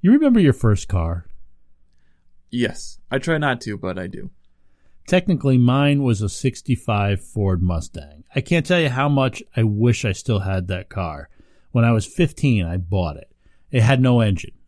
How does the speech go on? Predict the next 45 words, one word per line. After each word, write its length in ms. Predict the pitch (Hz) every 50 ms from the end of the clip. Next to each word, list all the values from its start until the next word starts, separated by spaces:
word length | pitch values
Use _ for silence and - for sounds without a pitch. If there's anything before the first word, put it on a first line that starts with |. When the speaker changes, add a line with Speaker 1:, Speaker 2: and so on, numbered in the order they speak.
| -
Speaker 1:
Body 580 | - 156 143 120 107 101 139 117 113 120 120 107
was 200 | 104 98 87 85
roughed. 280 | 95 82 76 - - -
I 80 | 87
was 140 | 87 87 85
doing 220 | - 139 143 147
the 60 | 143 120
body 340 | 104 113 110 110 110 110
work 280 | 104 104 104 101 92 -
on 100 | 101 95
the 80 | 98 92
car. 360 | - - 98 95 92 92 90
I 60 | 87
planned 340 | - - 120 120 123 123 117
to 100 | 110 95
eventually 520 | 87 90 104 104 107 107 - 107 98 95
put 240 | 95 - - 117 107
an 100 | 101 98
engine 360 | 95 95 98 98 - 104 92
in 140 | 92 92 90
it, 180 | 92 92 101 -
and, 200 | 113 92 85 - - _ _ _ _ _ _ _ _
you 100 | 120 101
know, 200 | 92 87 87 -
I 260 | - 117 110 113 113
had 160 | 95 113 113
a 100 | 110 90 - _ - 113 107
year 280 | 104 110 110 104 104 104
or 40 | 98
so 260 | - - 101 95 98
before 340 | 98 107 101 - - 110 104
I 40 | 101
was 120 | 95 90
gonna 140 | - 104 92
get 180 | 87 104 101
my 160 | 107 104 101 95
license. 500 | 87 87 85 92 90 - - 117 107 113
And 120 | 156 220
this 180 | 285 294 - -
was 120 | 190 123
back 280 | 113 135 127 127 - -
in 60 | 120
the 80 | 101
days 380 | 92 92 104 95 98 101 98 -
before 500 | - 104 95 - - 98 92 90 87 -